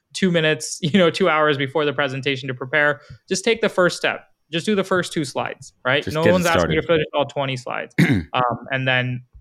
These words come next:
Speaker 1: that naturally, you will get into the flow.
Speaker 2: That's what we're talking about, folks. Real actionable advice here. And Krish, last but not least, you look back on your life and career, um, and there's had to be those tough times. There had to be those times where you were clawing and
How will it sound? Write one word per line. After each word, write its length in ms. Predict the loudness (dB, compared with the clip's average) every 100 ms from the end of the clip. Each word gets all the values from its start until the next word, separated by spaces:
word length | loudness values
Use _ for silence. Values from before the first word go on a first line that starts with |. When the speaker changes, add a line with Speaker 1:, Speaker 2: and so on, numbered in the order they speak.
| -6
Speaker 1:
that 320 | 0 0 0
naturally, 640 | 0 -2 -2 0 0 0 -2
you 100 | -4
will 80 | 0
get 180 | -2
into 160 | -2 -6
the 100 | -10
flow. 280 | -12 -14 -18 -20 _ _ _ _ -2
Speaker 2:
That's 320 | 2 2 0
what 100 | -2
we're 120 | -2
talking 420 | 0 0 0 0
about, 300 | 0 0 0
folks. 340 | -2 -4 -4 -4
Real 280 | 0 2 2
actionable 520 | 2 0 -2 -2 0
advice 360 | 0 0 0
here. 100 | -2
And 100 | -4
Krish, 240 | -4 -4 2
last 220 | 2 2
but 80 | 0
not 160 | 0
least, 220 | 0 -4 -4
you 60 |
look 180 | -6 -2
back 200 | -2 0
on 80 | -2
your 100 | 0
life 200 | 0 0
and 140 | -4
career, 340 | -2 -2 -2 -4 -10 -10 0
um, 340 | 4 4 2 0
and 160 | 2
there's 160 | 4 2
had 180 | 0 -2
to 60 |
be 120 | 0 0
those 180 | -2
tough 240 | -2 -6 -4
times. 380 | -6 -6 -8 -6
There 100 | -2
had 120 | -2
to 40 |
be 80 | 0
those 180 | 0 0
times 300 | 0 0 0
where 80 | 0
you 140 | 0
were 180 | 0 -2 -6 -20 -20 -20 -20 _
clawing 640 | -4 4 6 6 6 4 2 -4
and 340 | 0 2 4